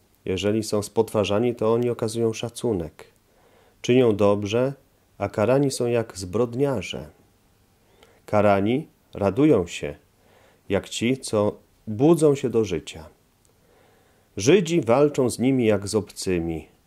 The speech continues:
Grecy ich prześladują, a ci, którzy ich nienawidzą, nie umieją powiedzieć,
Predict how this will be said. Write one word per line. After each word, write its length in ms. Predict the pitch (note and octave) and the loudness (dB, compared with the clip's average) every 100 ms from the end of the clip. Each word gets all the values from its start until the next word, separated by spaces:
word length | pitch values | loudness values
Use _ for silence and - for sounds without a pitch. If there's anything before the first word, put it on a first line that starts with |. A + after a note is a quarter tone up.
| _ | _
Grecy 460 | - A2 D3 D3 B2 | 2 4 4 2 -2
ich 120 | G#2+ | -4
prześladują, 800 | - G#2+ - G2+ F#2 F#2 F2+ F2 - _ _ _ _ | -2 -4 -2 -6 -2 0 2 0 -4 _ _ _ _
a 120 | F#2 | -6
ci, 180 | G2+ C#3 | -2 -4
którzy 340 | C3+ B2+ A2+ A2+ | -2 -2 0 -2
ich 400 | A2+ A2 - F#2+ | -2 -4 -4 -2
nienawidzą, 800 | A2+ A#2+ G#2+ A#2+ D#3 D3 D3 C#3+ - _ _ _ - | 2 4 2 0 0 2 2 0 -10 _ _ _ 0
nie 180 | A#2 | 2
umieją 460 | A#2 G#2 C3 C#3 A#2+ | 4 2 2 2 0
powiedzieć, 720 | G#2 F2+ G2 F#2+ G#2 - - | -2 0 0 0 -4 -8 -16